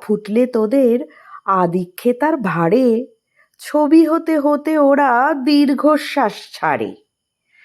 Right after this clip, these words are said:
ফুলের সাথে হাজার ঢঙে আশ মেটে না আর,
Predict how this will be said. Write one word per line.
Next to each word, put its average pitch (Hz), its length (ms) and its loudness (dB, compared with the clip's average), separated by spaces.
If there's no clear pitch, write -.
ফুলের 220 560 0
সাথে 254 420 -2
হাজার 208 600 0
ঢঙে 214 640 0
আশ 262 560 0
মেটে 254 320 2
না 196 160 2
আর, 151 400 0